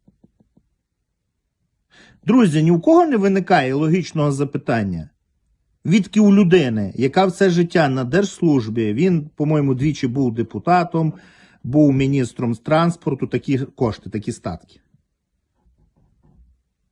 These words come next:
Один об'єкт такий коштує більше чотирьох мільйонів доларів, а у нього їх два. Ні у кого не виникає запитання,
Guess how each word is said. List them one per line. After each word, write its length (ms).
Один 480
об'єкт 460
такий 280
коштує 600
більше 360
чотирьох 440
мільйонів 420
доларів, 380
а 80
у 60
нього 240
їх 160
два. 280
Ні 80
у 80
кого 300
не 120
виникає 560
запитання, 680